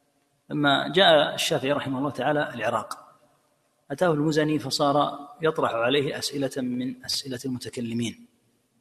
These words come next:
فسأل الشافعي المزني عن مسألة في الطهارة، فأجاب فقال الشافعي: "أخطأت."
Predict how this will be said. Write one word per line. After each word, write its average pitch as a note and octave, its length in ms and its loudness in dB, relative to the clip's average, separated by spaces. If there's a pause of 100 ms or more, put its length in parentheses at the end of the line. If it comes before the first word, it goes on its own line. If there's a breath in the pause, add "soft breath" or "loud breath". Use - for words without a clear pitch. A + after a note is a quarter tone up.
(1900)
فسأل G3 340 4
الشافعي D3+ 480 2
المزني D3+ 800 0
عن D3 380 0
مسألة C#3+ 320 -2
في C#3 180 -6
الطهارة، B2+ 720 -4 (1700)
فأجاب C#3+ 500 0
فقال C3 220 0
الشافعي: B2+ 480 -4
"أخطأت." - 560 -6